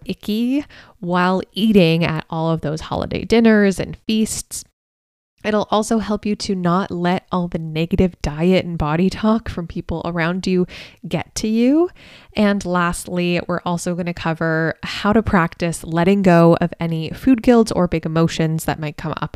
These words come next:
around the holidays too. So many things, so many wonderful things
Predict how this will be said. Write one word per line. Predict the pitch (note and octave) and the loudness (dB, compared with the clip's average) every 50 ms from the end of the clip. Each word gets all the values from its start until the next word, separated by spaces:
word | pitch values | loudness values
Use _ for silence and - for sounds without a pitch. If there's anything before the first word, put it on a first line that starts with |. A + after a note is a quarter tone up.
| - | -8
around | - E3 D3+ C#3 - - E3+ - - | -8 -8 -8 -8 -12 -12 -14 -14 -10
the | - E3 | -10 -8
holidays | - - - - - - - - - - _ | -8 -8 -8 -8 -8 -8 -10 -10 -12 -14 _
too. | - - - A#3+ - - - _ _ _ - - - - - - - - - _ _ | -8 -2 -2 -2 -2 -2 -6 _ _ _ -20 -20 -20 -18 -20 -20 -20 -20 -20 _ _
So | - - - - - G3 F#3 | -16 -14 -12 -8 -4 -2 0
many | A3+ C4+ C#4 B3+ | 0 0 -2 -2
things, | - - G3 F#3 F#3 F#3+ F#3+ F#3+ - - | -4 -4 -4 -4 -4 -6 -8 -10 -10 -14
so | - - - - - G3+ | -14 -12 -6 -2 2 2
many | G3+ G#3+ G#3+ G#3+ | 2 2 2 0
wonderful | F#3+ F3+ F3 F3 E3+ - - E3+ | 0 -2 -2 -4 -6 -6 -6 -6
things | - - E3 D#3+ D#3+ E3+ - | -6 -6 -8 -8 -8 -10 -14